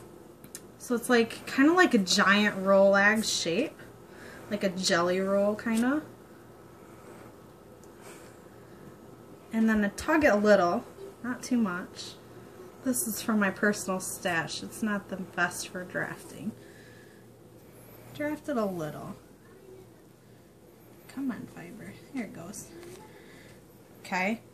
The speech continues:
And you'll see sparkle all in it. I don't know if you can see it very good.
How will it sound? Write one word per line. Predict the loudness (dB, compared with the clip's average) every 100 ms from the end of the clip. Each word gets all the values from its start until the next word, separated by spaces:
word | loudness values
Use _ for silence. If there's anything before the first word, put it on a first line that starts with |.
| -20 -20 -16 -6
And | -2
you'll | -2
see | -4 -4 -4
sparkle | -4 -4 0 0 0 -4 -4
all | -2 0 0 2
in | 2 0
it. | -6 -12 -18 -20 -20 -18 -8
I | -6
don't | -6
know | -6
if | -6 -6
you | -8
can | 0 0
see | -2 -6 -6
it | -8
very | -10 -10
good. | -10 -10 -10